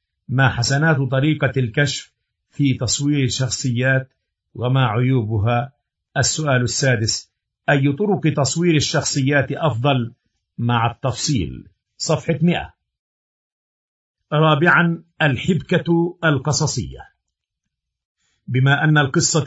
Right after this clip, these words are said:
مكونة من حوادث، فإن ترتيب هذه الحوادث ترتيباً معيناً بتقديم بعضها على بعض، والوقوف الطويل عند حدث منها،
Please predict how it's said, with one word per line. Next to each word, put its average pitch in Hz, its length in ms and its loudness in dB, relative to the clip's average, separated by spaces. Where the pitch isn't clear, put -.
مكونة 143 600 0
من 143 260 0
حوادث، 139 640 0
فإن 139 380 2
ترتيب 135 400 0
هذه 131 420 2
الحوادث 139 600 0
ترتيباً 139 500 2
معيناً 131 800 0
بتقديم 127 720 2
بعضها 131 420 4
على 127 500 2
بعض، 143 400 0
والوقوف 127 680 0
الطويل 143 540 2
عند 127 300 2
حدث 131 400 0
منها، 139 560 2